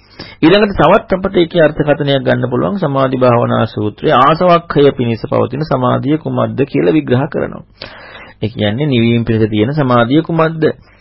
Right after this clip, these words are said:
ඒ තමයි පංච උපාස්කන්ධයේ උදේවය දැකීම තුළින් හටගන්න සමාධිය. එහෙනම් අර විග්‍රහ කරපු සමාධිය මොකද්ද? සමාධින් භික්ඛවේ භාවේත,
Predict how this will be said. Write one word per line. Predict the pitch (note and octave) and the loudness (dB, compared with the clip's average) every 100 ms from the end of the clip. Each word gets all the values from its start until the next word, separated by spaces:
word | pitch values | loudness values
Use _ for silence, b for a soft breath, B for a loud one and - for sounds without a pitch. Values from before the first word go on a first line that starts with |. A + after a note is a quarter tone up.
| b b _ | b b _
ඒ | A#2+ | 0
තමයි | A#2 G#2 B2+ | 0 2 0
පංච | E3 C3 C3+ D#3 | 2 0 0 -4
උපාස්කන්ධයේ | - C#3 C3 B2+ B2+ B2 D3+ E3 | 0 0 0 -2 -4 -2 0 0
උදේවය | B2+ C3+ E3 F#3+ E3+ | 0 2 4 4 2
දැකීම | D3 C#3+ C3+ B2+ | 0 0 -4 -4
තුළින් | B2 E3 | -6 -4
හටගන්න | E3 - C3 C3 D#3+ | -4 -4 -2 -2 -4
සමාධිය. | D3 C#3 A#2+ A#2 A#2+ | -4 -4 -4 -2 -2
එහෙනම් | C3+ C3 B2+ | 0 -2 -2
අර | A#2+ A#2 | -2 -2
විග්‍රහ | A2+ B2 C3+ | -2 -2 -2
කරපු | C#3 C3+ B2+ | 0 -2 -2
සමාධිය | A#2+ A2+ D3 F3+ D3+ A#2+ | -4 0 2 2 2 0
මොකද්ද? | A#2 - A2 G#2 F#3+ B B B B B | -2 -4 -2 0 0 B B B B B
සමාධින් | - G#2+ A2+ A2 A2 | -4 0 2 0 -2
භික්ඛවේ | G#2+ G#2+ A2 G#2+ | -4 -4 -2 -2
භාවේත, | G#2 G#2+ A#2 G#2+ G#2 | 0 0 2 2 2